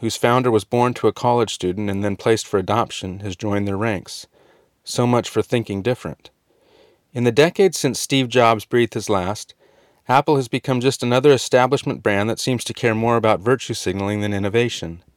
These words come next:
Bill Gates ominously warns that reversing Roe will set society back fifty years. But what does he even mean by that? Microsoft and Apple are both fifty-year-old companies, or thereabouts. Microsoft launched in nineteen seventy-five, Apple in nineteen seventy-six.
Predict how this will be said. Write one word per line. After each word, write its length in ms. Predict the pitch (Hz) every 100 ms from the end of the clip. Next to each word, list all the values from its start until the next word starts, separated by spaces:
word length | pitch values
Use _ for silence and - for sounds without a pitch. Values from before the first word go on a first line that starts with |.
| _ _ _ _ _ _ _ _
Bill 160 | 143 175
Gates 320 | 196 175 -
ominously 540 | 127 135 165 151 - 135
warns 480 | 104 92 98 110 -
that 140 | 101
reversing 640 | 104 101 143 147 160 120
Roe 180 | 101 104
will 120 | 107
set 240 | - 139 -
society 460 | 147 - 120 113 107
back 260 | 104 101
fifty 320 | - 110 -
years. 460 | 110 117 90 85 - _ _ _ _ _ _ -
But 120 | 117
what 120 | 196
does 180 | 262 -
he 100 | 226
even 280 | 170 139 123
mean 200 | 147 123
by 160 | 87
that? 280 | 82 85 - _ _ _ _ _ _ 123
Microsoft 600 | 147 214 208 185 165 135
and 80 |
Apple 320 | 104 117 - 101
are 80 |
both 260 | 104 113 -
fifty-year-old 600 | - 131 123 117 104 98
companies, 560 | 127 117 85 80 78 -
or 160 | 113
thereabouts. 720 | 113 101 92 104 85 - - - _ _ _ _ -
Microsoft 560 | 120 120 117 - 104 -
launched 380 | 107 101 - -
in 80 | 104
nineteen 340 | 101 82 104
seventy-five, 840 | - 101 95 90 117 107 98 101 -
Apple 360 | 104 107 101
in 100 | 98
nineteen 320 | 98 95 107 98
seventy-six. 840 | 101 92 87 - 135 98 - -